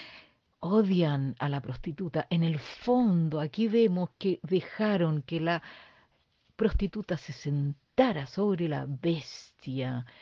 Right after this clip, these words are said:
simplemente porque le convenía, pero debe estar, pero rabiando la bestia, esperando el momento en que se va a vengar de ella. Y la prostituta, mm,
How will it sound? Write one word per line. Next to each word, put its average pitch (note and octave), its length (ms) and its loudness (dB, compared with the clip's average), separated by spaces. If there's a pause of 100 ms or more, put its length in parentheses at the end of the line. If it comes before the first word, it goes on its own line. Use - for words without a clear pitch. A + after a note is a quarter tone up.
(160)
simplemente D#3+ 800 2
porque D#3+ 300 -4
le D#3+ 120 -2
convenía, D#3 1200 4 (480)
pero D#3+ 240 2
debe F3 240 2
estar, F3 540 -2
pero D#3 500 -4
rabiando D#3+ 1500 4
la A2+ 140 -4
bestia, E3+ 640 2 (240)
esperando F#3 640 4
el F#3 80 4
momento F#3 680 2
en E3+ 120 -2
que D#3+ 140 -6
se E3+ 120 -8
va D#3+ 160 -4
a E3+ 40 -2
vengar D#3+ 360 -6
de D#3 280 -4
ella. C#3+ 260 -6 (300)
Y A#3+ 380 6
la G3+ 140 4
prostituta, G3 880 0 (680)
mm, D3+ 260 -8